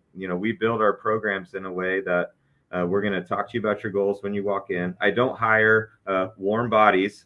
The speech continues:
So there's not someone that's gonna just look up from the book they're reading and say hello. Um, we're gonna talk to you about your goals.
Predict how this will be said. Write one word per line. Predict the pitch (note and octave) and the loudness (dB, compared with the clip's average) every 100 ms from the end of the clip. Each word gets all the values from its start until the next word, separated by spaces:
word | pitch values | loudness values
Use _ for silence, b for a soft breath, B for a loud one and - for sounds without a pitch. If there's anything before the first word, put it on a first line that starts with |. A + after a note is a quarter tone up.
| _ | _
So | - G#2 | -2 2
there's | G#2+ G#2 | 2 2
not | B2 B2 - | 0 -2 -2
someone | A#2 A2+ A2 | -2 0 0
that's | G2+ - | -2 -2
gonna | G#2+ G#2+ | -2 -2
just | G2+ - | -4 -6
look | G#2+ A2 A#2 | -4 -2 0
up | A#2 - | -2 -2
from | G#2+ G2+ | -4 -4
the | F#2 | -4
book | - A2 - | -2 -4 0
they're | F#2 F2 | -2 2
reading | F#2 F2+ F#2 | 2 0 -2
and | F2 F2 | -4 -2
say | G#2 F#2+ | -2 0
hello. | F#2 F#2+ E2+ E2+ - b b b | 0 2 2 0 -4 b b b
Um, | F#2+ F#2+ F#2 | -4 -2 0
we're | G2 | 2
gonna | A2 A2 | 2 2
talk | - G#2 - | 0 -4 -2
to | |
you | A#2 | 0
about | G2+ G2 | 0 0
your | F#2+ | -4
goals. | F#2 F2 E2+ F2 - | 0 2 0 -2 -12